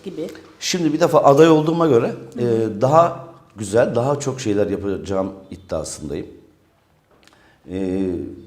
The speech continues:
Speaker 2: Ödemiş Belediyesi
Speaker 1: Hı.
Speaker 2: devralındığında beş yıl önce ben de, e, seçim koordinasyon başkanıydım. E,
Speaker 1: Hı hı.
Speaker 2: şimdiki başkanımız da bir aday olduğunda.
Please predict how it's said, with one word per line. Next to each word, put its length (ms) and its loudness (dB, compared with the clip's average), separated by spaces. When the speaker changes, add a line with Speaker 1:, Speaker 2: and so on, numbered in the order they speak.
Speaker 2:
Ödemiş 380 -2
Belediyesi 480 -4
Speaker 1:
Hı. 40 -4
Speaker 2:
devralındığında 800 0
beş 180 -8
yıl 80 -4
önce 220 -4
ben 160 -2
de, 140 0
e, 20 -14
seçim 300 -10
koordinasyon 540 -4
başkanıydım. 460 -10
E, 20 -10
Speaker 1:
Hı 200 -12
hı. 40 -14
Speaker 2:
şimdiki 380 -12
başkanımız 440 -12
da 40 -10
bir 140 -14
aday 220 -8
olduğunda. 420 -10